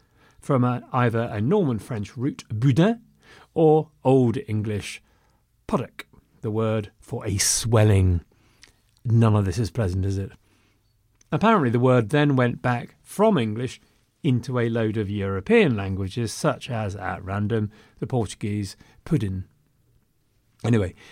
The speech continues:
enough of the stuffed intestine, blood and guts, swelling stuff. Ew. Also, I once read Madame Bovary, incidentally, when recuperating with my mate Timmy, who speaks French proper. And there,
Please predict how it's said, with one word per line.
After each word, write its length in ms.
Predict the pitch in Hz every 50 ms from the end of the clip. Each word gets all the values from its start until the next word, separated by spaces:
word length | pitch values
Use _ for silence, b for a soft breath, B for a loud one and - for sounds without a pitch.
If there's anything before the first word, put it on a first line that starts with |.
| B B B
enough 240 | - 127 127 110 104
of 80 | 110 110
the 80 | 110
stuffed 460 | - - - - 143 117 - - -
intestine, 580 | 120 110 101 - - 113 - - - 131 113 110
blood 220 | 104 113 95 92
and 120 | 113 107 101
guts, 400 | 135 127 120 - - - - - _ _
swelling 540 | - - - - 135 113 107 101 98 95 95
stuff. 520 | - - - - 107 - - - - - _ _ _ _ _ _ _ _
Ew. 380 | - 120 107 98 98 98 92 - _ _ _ _ _ _ _ _ _ _ _ _ _ _ _ _ _ _ _ _ _ -
Also, 340 | 226 202 127 147 127 113 B B B B B B
I 80 | 147 135
once 300 | 170 226 247 - - 131
read 420 | 113 143 156 139 127 120 - - - _ _ _ _
Madame 380 | - 143 127 117 127 123 120 117
Bovary, 720 | 101 147 139 127 110 120 135 139 139 123 110 104 104 101 - _ _ _ _ _ _ _ _
incidentally, 500 | 175 123 101 - 107 107 113 110 117 139
when 200 | 139 131 123 120
recuperating 760 | 120 117 113 - 185 156 - 131 113 104 - - 139 143 135 - _ _ _
with 140 | 131 110 107
my 180 | 117 120 120
mate 320 | 120 117 120 113 - - _
Timmy, 300 | - 214 185 139 156 170
who 160 | 147 135 113
speaks 340 | - - - 123 - - -
French 320 | - 117 98 - - -
proper. 320 | - 202 - - 127 - b b b b b b b b b b b b
And 180 | - 120 110 110
there, 480 | 190 240 262 196 113 107 110 123 127